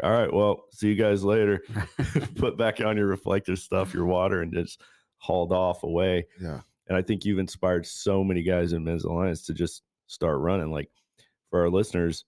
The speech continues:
Speaker 1: our episode, um, last month, Overcome Average with Sage.
Speaker 3: Yep.
Speaker 1: Um, Sage is talking about how he dropped, like, eighty pounds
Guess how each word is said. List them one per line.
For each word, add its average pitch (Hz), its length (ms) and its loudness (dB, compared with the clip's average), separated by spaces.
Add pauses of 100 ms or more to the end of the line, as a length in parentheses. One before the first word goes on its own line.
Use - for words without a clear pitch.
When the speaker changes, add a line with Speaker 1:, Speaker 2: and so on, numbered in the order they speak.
(320)
Speaker 1:
our 80 240 0
episode, 85 680 2 (100)
um, 76 420 -2 (240)
last 78 340 -2
month, 82 600 -2
Overcome 80 600 -2
Average 78 760 0 (440)
with 78 100 -4
Sage. 80 800 -2
Speaker 3:
Yep. 73 200 -10 (1040)
Speaker 1:
Um, 76 280 -2
Sage 90 320 2
is 82 120 -4
talking 80 340 0
about 80 320 0
how 80 80 0
he 76 100 0
dropped, 78 360 0
like, 64 200 -2
eighty 71 220 -2
pounds 78 640 -4